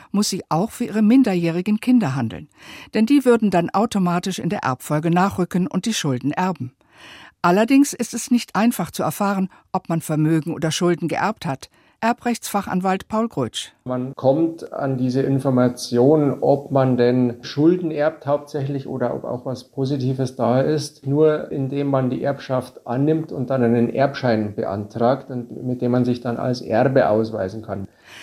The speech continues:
Speaker 1: Bei Banken zum Beispiel, um den Kontostand zu erfahren.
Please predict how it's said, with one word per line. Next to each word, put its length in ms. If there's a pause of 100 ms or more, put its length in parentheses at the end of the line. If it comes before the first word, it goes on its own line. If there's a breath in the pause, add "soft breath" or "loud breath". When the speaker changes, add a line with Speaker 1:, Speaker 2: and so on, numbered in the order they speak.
(140)
Speaker 1:
Bei 140
Banken 440
zum 160
Beispiel, 380
um 140
den 160
Kontostand 580
zu 80
erfahren. 500